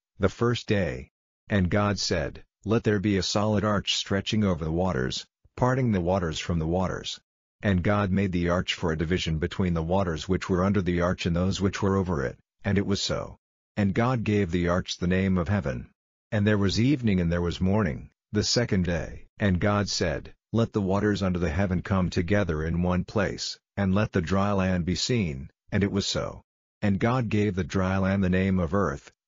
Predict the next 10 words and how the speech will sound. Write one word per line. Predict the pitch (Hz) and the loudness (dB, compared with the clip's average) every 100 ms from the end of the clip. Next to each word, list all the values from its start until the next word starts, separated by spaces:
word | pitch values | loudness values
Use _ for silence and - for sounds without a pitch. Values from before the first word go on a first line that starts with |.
| - | -2
and | 101 | 0
the | 95 | 2
waters | 95 117 95 - | 0 0 -2 -2
together | 98 87 104 85 78 | -4 0 0 0 -2
in | 80 | -2
their | 85 80 | -2 -2
place | - 107 95 | 0 0 0
were | 95 90 | 0 0
named | 85 90 98 | 0 0 -2
seas, | - 113 104 - - - | -2 -2 -2 -4 -10 -14